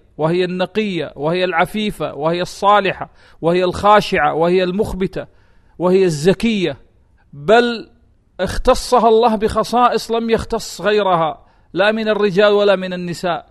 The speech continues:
عندما قالت أمها: "وإني أعيذها بك وذريتها من الشيطان الرجيم"، يقول عليه الصلاة والسلام كما في الحديث الصحيح،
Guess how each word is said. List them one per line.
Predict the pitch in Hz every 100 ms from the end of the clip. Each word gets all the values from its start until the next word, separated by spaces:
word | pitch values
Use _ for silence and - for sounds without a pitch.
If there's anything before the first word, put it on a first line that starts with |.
| _ _ _ _ 175
عندما | 190 202 196
قالت | 190 214 226 220 214 - - _
أمها: | 214 233 214 208 214
"وإني | 208 214 233 220 220 214
أعيذها | 196 233 196 208 196 208
بك | 202 202 180 143 - - _ _
وذريتها | 165 185 208 202 214 214 220 202
من | 208
الشيطان | 208 - 190 208 214
الرجيم"، | 208 196 165 226 233 - _ 160
يقول | 160 220 214
عليه | 196 208
الصلاة | 202 - 185 208 196
والسلام | 180 170 - 180 190
كما | 175 185
في | 175
الحديث | 165 170 196
الصحيح، | 170 - 165 196 220